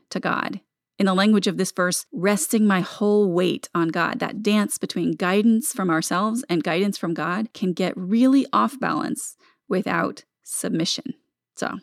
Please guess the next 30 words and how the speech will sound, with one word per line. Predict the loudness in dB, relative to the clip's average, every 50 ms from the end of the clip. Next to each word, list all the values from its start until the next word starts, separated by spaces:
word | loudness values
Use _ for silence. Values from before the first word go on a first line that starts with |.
| _ -6
that's | -4 -4 -2 0
what | 0 2
I | 2 2 2
was | 0 0
thinking | -2 -4 -4 -2 -2 -2
about | 0 0 -2 -2 -2
today. | -4 -4 -4 -4 -4 -6 -8 -12 _ -20 -20 -20 _ _
It | -2 0 4
means | 4 4 4 4 4
some | 4 2
exciting | 2 2 0 -2 0 2 4 6 6 6
things | 6 4 4 2 2 0
coming | -2 0 0 0 2
down | 2 2 2 2
the | 0
pike | 0 0 0 0 0 0
for | -2 -4 -4 -2
Grace | -2 -2 -2 -2 -2
on | -2
the | 0
Gravel | 0 0 0 0 0
Road | 0 0 0 2 2
in | 2
the | 0 0 0
areas | -2 -2 0 0 0 -2 -2
of | -4 -6 -4 -4
both | -4 -4 -6 -8
prayer | -8 -4 -2 0 2 2 0
and | 2 0 0 0 0
wisdom. | 0 -2 -2 -2 -2 -4 -4